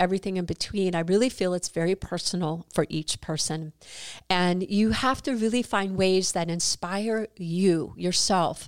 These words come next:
to move more. Um, you have to know why. And you have to, why do you want to move more throughout your day? You know, you need to know that. Why do you want to have a s-, better sense of well-being? You've got to start there. And you need to also be aware of how much you're moving or not moving.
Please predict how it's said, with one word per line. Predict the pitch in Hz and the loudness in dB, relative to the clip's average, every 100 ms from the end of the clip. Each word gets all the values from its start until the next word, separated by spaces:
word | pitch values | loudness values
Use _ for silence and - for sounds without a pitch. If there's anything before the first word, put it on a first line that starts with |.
| - | -8
to | 185 | -4
move | 165 170 165 - | 2 2 0 -4
more. | 147 143 - _ - - - - 185 | -4 -4 -8 _ -14 -12 -12 -4 2
Um, | 180 170 170 | 2 2 0
you | 214 269 | 4 4
have | 339 - | 4 0
to | 381 | -2
know | 240 | 0
why. | 165 202 285 147 - - | 0 0 0 -2 -4 -8
And | 190 202 | -4 -2
you | 202 | -2
have | 240 262 | -2 -6
to, | 214 214 | -6 -6
why | 220 311 | -2 -2
do | 330 240 | -2 0
you | 330 | 0
want | 214 151 | 0 -4
to | 160 | -4
move | 165 156 | -4 -4
more | 160 151 | -6 -8
throughout | - 156 - | -4 -6 -4
your | 160 | -2
day? | 156 120 95 - | 0 0 -4 -6
You | 185 | -2
know, | 165 165 180 - - | 0 0 -2 -8 -2
you | 233 | 0
need | 262 262 | 2 0
to | 226 | -2
know | 180 190 | 0 0
that. | 151 - | -2 -2
Why | 196 262 | 0 0
do | 233 | -2
you | 196 | -4
want | 175 185 | -2 -4
to | |
have | 175 165 160 | -4 -4 -4
a | |
s-, | - | -6
better | 175 165 | -4 -4
sense | 160 - 151 - | -2 -2 -2 -2
of | 165 | 0
well-being? | 160 156 165 156 - - - - - | 0 0 -2 -4 -4 -12 -16 -14 -8
You've | 220 - | -6 -2
got | 285 | 0
to | 285 | 2
start | 277 - 180 - | 2 0 -2 -2
there. | 170 143 - - - | -2 -2 -6 -8 -2
And | 226 226 - | -2 -2 -4
you | 220 240 | -2 0
need | 240 | 0
to | - 202 | 0 0
also | 208 - 214 | 0 2 2
be | 208 | 4
aware | 196 170 240 233 - _ - | 4 4 4 2 -2 _ 2
of | 185 170 170 | 4 6 4
how | - - 196 | -2 -2 0
much | 196 202 208 | 0 -4 -4
you're | |
moving | 185 185 190 202 | 0 0 0 0
or | 208 | 0
not | 202 240 254 | 0 -2 0
moving. | 175 156 175 | -2 0 -4